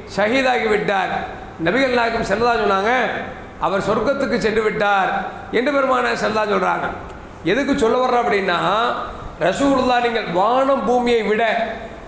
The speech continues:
ஆமா, அகலத்திலும் நீளத்திலும் சொர்க்கம் இருக்கிறது, அந்த சொர்க்கத்தின் பக்கம்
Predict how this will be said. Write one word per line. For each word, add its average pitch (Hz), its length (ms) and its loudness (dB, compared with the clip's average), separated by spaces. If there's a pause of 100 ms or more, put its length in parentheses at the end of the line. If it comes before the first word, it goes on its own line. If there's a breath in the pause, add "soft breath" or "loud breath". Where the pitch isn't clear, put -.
ஆமா, 175 440 2 (640)
அகலத்திலும் 226 720 2
நீளத்திலும் 233 580 2 (520)
சொர்க்கம் 226 480 2
இருக்கிறது, 214 500 2
அந்த - 140 -2
சொர்க்கத்தின் 220 500 2
பக்கம் 226 640 -2